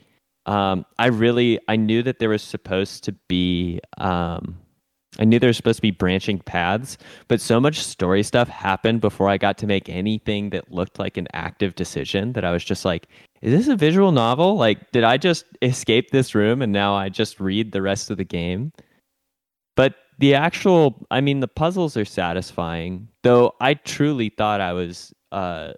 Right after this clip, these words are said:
like, absolutely fucked at playing this game because you, you had mentioned this, like, root number system and it hadn't been, or digital root, yeah.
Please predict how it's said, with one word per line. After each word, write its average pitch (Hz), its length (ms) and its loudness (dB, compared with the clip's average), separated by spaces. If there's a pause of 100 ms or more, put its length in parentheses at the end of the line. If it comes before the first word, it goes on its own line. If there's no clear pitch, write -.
like, 92 320 -10 (340)
absolutely 113 480 0
fucked 95 360 -4
at - 120 -4
playing 95 300 0
this 92 160 -4
game 98 440 -4
because 101 380 -4
you, 92 220 -2 (520)
you 123 100 4
had 127 100 4
mentioned 139 340 0
this, 127 160 -2
like, 113 340 -2
root 120 280 2
number 110 320 0
system 127 460 -2
and 107 200 -2
it 82 100 -4
hadn't 104 400 -2
been, 95 420 0
or 110 100 2
digital 117 440 2
root, 123 400 0
yeah. 95 200 -4